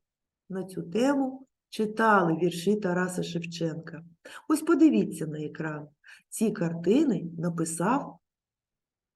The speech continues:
Тарас Шевченко. Так, подивіться, як гарно він малював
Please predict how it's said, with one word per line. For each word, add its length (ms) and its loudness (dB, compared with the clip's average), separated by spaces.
Тарас 560 2
Шевченко. 800 0
Так, 380 2
подивіться, 560 2
як 260 2
гарно 560 2
він 380 -2
малював 800 0